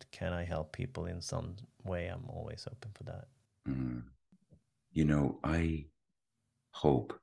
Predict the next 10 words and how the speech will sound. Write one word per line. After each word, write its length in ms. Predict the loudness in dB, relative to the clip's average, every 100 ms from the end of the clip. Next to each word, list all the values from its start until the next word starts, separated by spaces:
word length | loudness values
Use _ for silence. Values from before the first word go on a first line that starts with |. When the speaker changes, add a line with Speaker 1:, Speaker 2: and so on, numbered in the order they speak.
| -14
Speaker 2:
to 100 | -2
go 160 | 2 2
to 120 | 2
Sweden, 640 | 0 2 0 2 -2 -4 -10 _ _ -12
to 460 | -2 0 0 -2 -4 -10 _ _ _ _ _ 0
Gothenburg, 840 | 2 2 0 0 -2 -8 -10 -14 -20 _ -20 -20 _ _ _ -4
to 160 | 0
an 100 | 2
upcoming 520 | 2 0 0 0 2 0
concert, 640 | -2 0 2 4 2 0